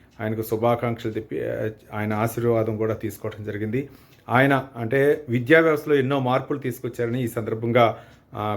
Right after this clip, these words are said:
కొనియాడటం కూడా జరిగింది. గతంలో రాజశేఖర రెడ్డి పీరియడ్ అవ్వచ్చు, అలాగే చంద్రబాబు నాయుడు పీరియడ్ అవ్వచ్చు, ఆ, అన్-, అంటే వాళ్ళ హయాంలో, ఆ, చుక్కా రామయ్య యొక్క సూచనలు, సలహాలు కూడా తీసుకొని ఐఐటి, ఆ, విద్యా వ్యవస్థలను కూడా నెలకొల్పడం జరిగింది.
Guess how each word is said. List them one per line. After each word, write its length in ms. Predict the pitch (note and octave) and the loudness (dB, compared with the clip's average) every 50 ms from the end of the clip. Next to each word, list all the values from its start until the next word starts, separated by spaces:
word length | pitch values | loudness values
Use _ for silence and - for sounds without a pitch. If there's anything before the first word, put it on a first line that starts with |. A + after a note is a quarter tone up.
| - | -2
కొనియాడటం 460 | - A2 A2+ A#2 A2+ A2 A2 - G#2+ G#2 | -2 0 2 2 2 2 0 -2 -2 -2
కూడా 160 | A2 G#2+ G#2 | 0 0 0
జరిగింది. 440 | G2 G#2 G#2 G#2 A2 B2 E3 E3 B2+ A#2+ | -2 -2 -4 -4 -4 -2 -2 0 0 0
గతంలో 380 | A2+ - B2+ C3 C3 A#2+ - - - - - _ - - | 0 0 2 2 2 2 2 -4 -14 -20 -20 _ -6 -2
రాజశేఖర 420 | G2+ A2 A#2 A#2+ - B2+ A#2 C3 | 2 2 2 2 2 0 -2 -2
రెడ్డి 200 | A#2+ A2+ A#2 A#2+ | -4 -2 -2 -4
పీరియడ్ 340 | A#2 - - A2+ A#2 A2+ A#2 | -4 -2 -2 0 0 2 2
అవ్వచ్చు, 300 | A#2 A#2+ A#2+ A#2 - E3 | 2 2 0 0 0 0
అలాగే 380 | C3+ A2+ A#2 A#2 A#2+ B2+ A#2+ B2 - | 2 2 2 2 2 2 0 0 -2
చంద్రబాబు 380 | G#2+ G#2+ A2+ A2 A#2+ A#2+ A2+ A2 | -4 -4 -2 0 0 0 0 0
నాయుడు 200 | A#2 A2+ A2+ A2 | 0 -2 -2 -2
పీరియడ్ 280 | - A#2+ A2 A2+ A2+ | -4 -4 -4 -2 0
అవ్వచ్చు, 440 | A2 A2+ A2+ A2 - - C3 C3 C3 - - - - _ _ _ - | 0 0 0 0 -2 -2 -4 -4 -4 -10 -20 -20 -20 _ _ _ -6
ఆ, 400 | A#2+ A#2 A#2 A#2 A#2 A#2 A2+ - C3 A2+ G#2 | -2 0 2 2 2 0 -2 -4 -8 -8 -6
అన్-, 140 | G#2 A2+ A#2+ A#2+ - B2 | -4 -4 -4 -6 -6 -6
అంటే 500 | A2+ A2+ A2+ A2+ A2+ D3 E3 E3 D#3+ - | -4 -2 0 2 4 4 2 2 2 0
వాళ్ళ 260 | A#2+ A#2+ B2 C3 C3 | 0 2 2 4 2
హయాంలో, 600 | B2+ A2+ A#2 B2 C3 C#3+ D#3+ E3+ E3+ E3 A#2+ - - - _ - A2+ | 2 2 4 4 6 6 6 6 4 2 2 2 -2 -12 _ -16 -12
ఆ, 300 | A#2 A#2+ A#2+ A#2+ B2 B2 - C3+ | -10 -8 -8 -8 -8 -10 -10 -14
చుక్కా 500 | A#2+ A2 - - - A2+ _ - E3 D#3 | -16 -16 -16 -18 -20 -16 _ 0 2 4
రామయ్య 380 | D3 C3+ B2+ B2+ C3+ C#3 C#3 C3+ | 4 4 4 4 2 2 2 2
యొక్క 320 | C3 C3 C3 - B2 A#2+ | 2 0 0 -2 -2 -2
సూచనలు, 500 | - - - B2+ B2 B2 B2+ B2 B2+ B2+ | -2 -4 -6 -6 -6 -4 -4 -4 -4 -4
సలహాలు 400 | B2 - A2+ A2 A2+ A#2 A#2 A2+ | -4 -4 -4 -2 0 0 0 0
కూడా 200 | A2+ A#2 A#2 A2+ | 0 0 -2 -2
తీసుకొని 560 | - - G#2+ G#2 - - A#2 B2 A#2+ A#2 A#2 - - - - - - - | -4 -10 -12 -10 -6 -4 -2 0 0 -2 -4 -8 -20 -20 -20 -20 -8 0
ఐఐటి, 540 | G2+ A2+ B2 C3 C3+ C3 C3 C3+ A#2 - - - - | 4 6 6 6 6 4 2 -2 -6 -6 -8 -12 -10
ఆ, 120 | A2+ A2+ A2+ | -8 -6 -6
విద్యా 320 | A2 G#2+ G2 G2+ B2 B2 | -6 -6 -4 -2 -2 0
వ్యవస్థలను 400 | B2 A#2+ A2+ A2+ - A2+ A2+ A2+ | 0 0 -2 -4 -6 -8 -6 -4
కూడా 280 | A#2 A#2 A#2 A2 A2 - - - - - - - | -2 0 0 0 -2 -2 -8 -20 -20 -20 -12 -4
నెలకొల్పడం 600 | G#2+ A2 A2+ A2+ A#2+ A2+ A2 A2 - - A2+ A2 | -2 -2 0 2 2 0 0 0 -2 -8 -8 -6
జరిగింది. 480 | G#2+ A2 G#2+ G#2 A2+ A2+ B2+ E3+ F#3+ | -4 -4 -4 -2 -2 -2 -2 -4 -6